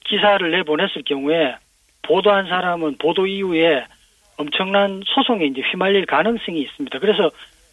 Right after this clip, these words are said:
저널리즘의 전통에서 본다면은 확인된 사실을 기초로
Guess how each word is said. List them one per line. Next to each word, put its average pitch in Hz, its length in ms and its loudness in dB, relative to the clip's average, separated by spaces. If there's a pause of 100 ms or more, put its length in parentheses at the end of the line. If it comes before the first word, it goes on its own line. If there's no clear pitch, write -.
(160)
저널리즘의 175 920 2
전통에서 165 600 -2
본다면은 139 880 0 (340)
확인된 247 480 2
사실을 196 640 4
기초로 208 640 0